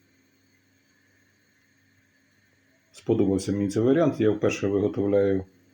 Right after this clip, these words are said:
піногрій у десертному вигляді.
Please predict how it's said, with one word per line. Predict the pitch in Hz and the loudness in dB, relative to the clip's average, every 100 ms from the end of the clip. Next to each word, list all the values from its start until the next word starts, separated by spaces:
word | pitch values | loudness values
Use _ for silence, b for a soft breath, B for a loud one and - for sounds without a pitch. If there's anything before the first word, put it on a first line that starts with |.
| b b - | b b -6
піногрій | 101 101 110 104 | -2 0 0 0
у | 101 | 0
десертному | 101 98 104 104 101 101 95 - _ _ _ _ _ _ _ | 0 0 -2 -2 -2 -2 -6 -12 _ _ _ _ _ _ _
вигляді. | 107 143 110 98 98 | 2 4 4 2 0